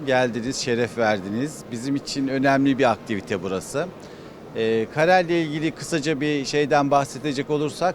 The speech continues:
Karel'in bu yıl kırkıncı yılı. Hayatına başlayalı, yolculuğuna başlayalı kırk yıl oldu. Karel, Türkiye'de hiçbir şey yapılamaz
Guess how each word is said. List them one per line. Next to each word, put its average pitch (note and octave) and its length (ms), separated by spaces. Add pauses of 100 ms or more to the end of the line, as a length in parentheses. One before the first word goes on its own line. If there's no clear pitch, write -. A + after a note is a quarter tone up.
(120)
Karel'in E3 440
bu E3+ 80
yıl F3 260
kırkıncı E3 580
yılı. B2+ 280 (280)
Hayatına C3+ 600
başlayalı, B2+ 440
yolculuğuna B2+ 600
başlayalı B2+ 460 (100)
kırk C#3 120 (100)
yıl A#2+ 100
oldu. A2 340
Karel, F#3 380 (760)
Türkiye'de F#3 760
hiçbir - 280
şey F3+ 200
yapılamaz D#3+ 880